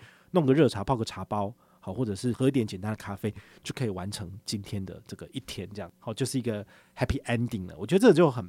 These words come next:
棒。好，所以呢，简单跟大家分享这一次的用餐简评。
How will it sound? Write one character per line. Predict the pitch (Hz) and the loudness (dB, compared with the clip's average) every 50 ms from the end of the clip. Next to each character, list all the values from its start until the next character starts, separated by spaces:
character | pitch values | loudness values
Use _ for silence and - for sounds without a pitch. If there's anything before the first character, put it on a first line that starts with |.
| _ | _
棒。 | - - 92 90 _ _ | -8 -8 -8 -8 _ _
好， | - 120 - - - - - _ | -14 -14 -14 -14 -16 -20 -18 _
所 | - - 190 | 0 2 2
以 | 156 | 2
呢， | 139 131 127 120 113 117 123 _ _ _ _ _ _ _ _ _ _ _ _ _ _ _ _ _ _ _ - | 2 2 0 -2 -6 -10 -14 _ _ _ _ _ _ _ _ _ _ _ _ _ _ _ _ _ _ _ -4
简 | - 147 131 | 0 2 4
单 | 135 160 170 | 6 6 6
跟 | 165 170 | 6 8
大 | 170 165 | 8 8
家 | 160 156 | 8 8
分 | 147 165 151 | 6 4 2
享 | 120 113 113 | 2 0 2
这 | 127 151 | 2 2
一 | |
次 | 127 - 143 | 2 4 2
的 | 123 | 2
用 | 117 131 123 117 | 4 2 2 2
餐 | 123 117 113 | 0 0 -2
简 | 107 107 82 82 | -2 -6 -8 -10
评。 | - - 87 90 | -12 -14 -16 -18